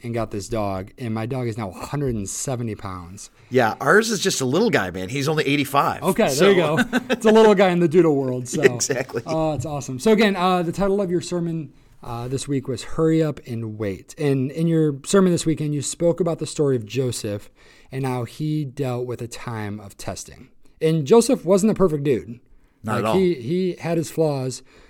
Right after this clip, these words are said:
Speaker 1: um, but he definitely did not deserve the torture, ridicule, and oppression that he had to deal with. Like,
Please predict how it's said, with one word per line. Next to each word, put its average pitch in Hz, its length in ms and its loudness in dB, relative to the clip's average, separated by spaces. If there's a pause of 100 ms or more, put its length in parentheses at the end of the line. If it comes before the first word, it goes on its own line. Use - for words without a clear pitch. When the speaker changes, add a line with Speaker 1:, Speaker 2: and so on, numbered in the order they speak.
(140)
Speaker 1:
um, 123 280 -4
but 120 120 -2
he 185 100 6
definitely 170 280 6
did 143 180 0
not 151 220 2
deserve 135 440 0
the 117 80 -2
torture, 147 420 4
ridicule, 135 380 4
and 131 100 0
oppression 123 440 -2
that 117 100 -2
he 127 80 0
had 123 80 2
to 107 80 -2
deal 110 240 2
with. - 220 -14
Like, 120 240 -2